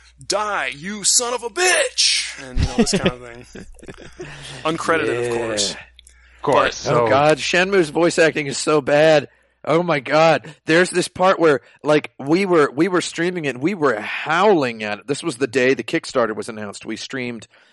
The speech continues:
Speaker 2: uh, first of all, we played Shenmue in ten eighty p, sixty F P S, uh, emulated.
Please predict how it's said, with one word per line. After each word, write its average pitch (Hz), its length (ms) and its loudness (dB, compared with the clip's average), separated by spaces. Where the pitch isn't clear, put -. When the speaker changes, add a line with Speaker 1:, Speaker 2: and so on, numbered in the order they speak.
Speaker 2:
uh, 123 140 2
first 190 280 2
of 147 80 -2
all, 127 140 2
we 131 120 -4
played 135 460 0
Shenmue 143 400 -2
in 120 60 -6
ten 143 220 -4
eighty 127 180 -4
p, 127 460 -4
sixty 135 440 -4
F 123 160 -2
P 117 180 -4
S, 117 460 0
uh, 110 220 -4
emulated. 110 600 -4